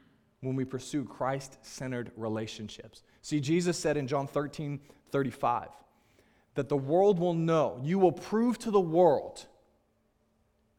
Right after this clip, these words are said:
you, that you are my disciples, that you're my followers. You will prove to the world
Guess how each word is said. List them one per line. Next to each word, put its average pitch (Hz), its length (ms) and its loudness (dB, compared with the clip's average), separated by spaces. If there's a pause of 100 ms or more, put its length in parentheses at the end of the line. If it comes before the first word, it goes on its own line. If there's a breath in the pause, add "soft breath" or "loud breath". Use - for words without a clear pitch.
(260)
you, 120 560 -4 (460)
that 139 180 -2
you 180 160 4
are 180 100 6
my 170 140 8
disciples, 151 440 -2
that 131 80 -2
you're 160 160 2
my 175 180 6
followers. 143 520 2
You 175 100 0
will 165 100 2
prove 240 480 -2
to 240 100 -2
the 214 80 8
world 196 480 6